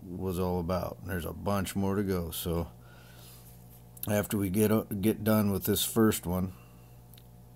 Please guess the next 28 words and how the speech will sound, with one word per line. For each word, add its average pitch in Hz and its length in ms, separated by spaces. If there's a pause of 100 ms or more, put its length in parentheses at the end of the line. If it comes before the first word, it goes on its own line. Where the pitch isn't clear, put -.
(280)
you 90 100
know, 90 140
we'll 90 100
move 92 240
on 98 200
to 90 40
the 85 80
next 101 340
ones 82 300
and 87 140
the 78 40
cooler 95 480
soldering 85 580
kits - 320
and 76 120
stuff. - 380
Maybe 107 180
we'll 101 120
do 98 140
breadboard 98 640
next 98 300
time 98 240
so 92 160
we 95 100
don't 92 200
have 95 300
to, 90 260
uh, 85 120